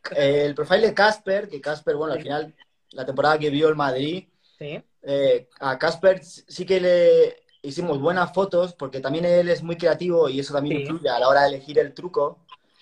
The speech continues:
Speaker 1: pero sí que le costaba.
Speaker 2: Vale.
Speaker 1: Eh,
Speaker 2: <laughs>
Speaker 1: él, persona del norte y tal, eh,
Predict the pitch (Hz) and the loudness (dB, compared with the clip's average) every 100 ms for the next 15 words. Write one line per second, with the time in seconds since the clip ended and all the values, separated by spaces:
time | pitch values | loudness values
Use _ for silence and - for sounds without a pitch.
0 | _ _ _ _ _ _ _ _ 156 156 | _ _ _ _ _ _ _ _ 4 4
1 | 180 185 - 170 - 120 98 - _ _ | 4 2 4 2 0 -4 -4 -10 _ _
2 | _ _ - 160 131 127 _ _ _ _ | _ _ -4 -4 -4 -10 _ _ _ _
3 | _ _ _ _ 131 127 123 120 117 113 | _ _ _ _ -4 -2 -2 -2 -4 -6
4 | 113 113 107 - - - - - 160 180 | -8 -10 -8 -8 -2 -2 0 4 6 4
5 | 180 156 170 175 170 165 180 196 - 160 | 0 -6 -2 0 0 2 0 0 0 -4
6 | 156 180 190 180 175 156 - _ _ - | -2 -2 -2 -2 -4 -8 -16 _ _ -14
7 | 139 113 | -12 -14